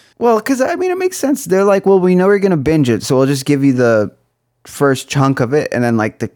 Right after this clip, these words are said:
crucial climax we'll keep for, like, another month or so, to, 'cause you animals will ravage it." And actually, it's a good way to fight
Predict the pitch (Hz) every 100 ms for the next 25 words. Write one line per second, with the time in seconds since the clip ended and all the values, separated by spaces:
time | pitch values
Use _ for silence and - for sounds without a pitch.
0 | _ - 143 127 135 120 - 117 120 135
1 | 135 - 107 101 - 117 - - 98 95
2 | 92 98 90 78 82 87 - - - 69
3 | 71 - - 92 57 107 107 101 104 113
4 | 110 95 85 - - 90 _ _ - -
5 | - 110 113 113 120 123 135 - - -
6 | 139 165 262 - 175 160 147 - 143 175
7 | 202 185 202 196 196 190 - 160 143 -
8 | 156 135 135